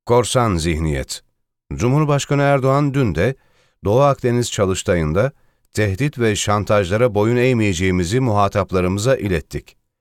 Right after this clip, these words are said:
"Hakkımızı elimizden almaya çalışan korsan zihniyete karşı dik duruyoruz." diye konuştu. Erdoğan ayrıca Türkiye'nin Akdeniz'deki komşularına önemli bir çağrıda bulundu.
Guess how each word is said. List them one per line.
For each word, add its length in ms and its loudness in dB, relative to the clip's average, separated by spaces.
"Hakkımızı 520 0
elimizden 520 0
almaya 320 2
çalışan 540 -2
korsan 460 0
zihniyete 540 0
karşı 540 -2
dik 220 -4
duruyoruz." 640 -2
diye 220 0
konuştu. 520 -6
Erdoğan 400 2
ayrıca 560 0
Türkiye'nin 580 0
Akdeniz'deki 680 -2
komşularına 640 0
önemli 500 0
bir 60 -4
çağrıda 560 2
bulundu. 400 -4